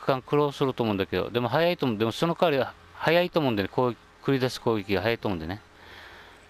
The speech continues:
うん、これ次チャレンジやっていこうかと思ってます。もうサブウェポンも、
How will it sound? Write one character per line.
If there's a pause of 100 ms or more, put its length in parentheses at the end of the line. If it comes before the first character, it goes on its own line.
(260)
う
ん、 (120)
こ
れ
次
チ
ャ
レ
ン
ジ
や
っ
て
い
こ
う
か
と
思
っ
て
ま
す。 (1300)
も
う
サ
ブ
ウ
ェ
ポ
ン
も、